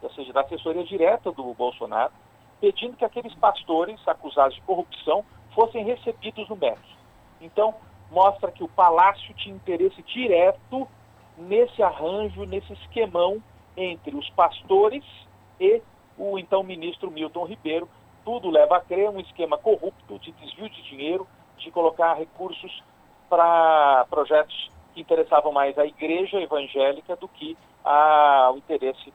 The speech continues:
dos estudantes e dos pais de alunos pelo Brasil. Então, isso faz com que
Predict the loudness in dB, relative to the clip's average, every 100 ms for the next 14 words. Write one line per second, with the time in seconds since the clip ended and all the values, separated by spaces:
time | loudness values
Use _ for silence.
0 | _ _ _ -12 -12 -16 -18 -10 -6 -6
1 | -10 _ _ _ _ -14 -14 -2 2 2
2 | 2 -2 -2 -12 -12 -12 -4 0 0 -2
3 | -6 -2 -2 -2 _ -12 -10 -10 0 2
4 | 2 -2 -14 -14 -16